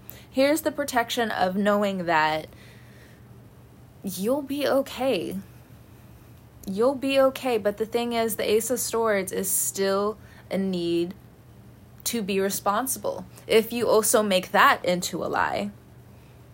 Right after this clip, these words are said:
Because the thing is, there's truth in almost everything. I say almost everything because a lie is a lie. <laughs> A fib is a fib.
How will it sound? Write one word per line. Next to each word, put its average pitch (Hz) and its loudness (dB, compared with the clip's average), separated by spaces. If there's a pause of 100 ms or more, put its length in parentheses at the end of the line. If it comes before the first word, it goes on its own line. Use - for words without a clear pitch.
(1160)
Because 262 0
the 254 -4
thing 254 -4
is, 202 -2 (240)
there's 220 4
truth 262 -2
in 208 2
almost 214 2
everything. 190 -4 (880)
I 208 2
say 208 2
almost 214 4
everything 165 0
because 165 0
a 160 -4
lie 190 6
is 175 0
a 156 -4
lie. 170 4 (680)
<laughs> - -18
A - -4
fib 220 4
is 190 4
a - -4
fib. - -6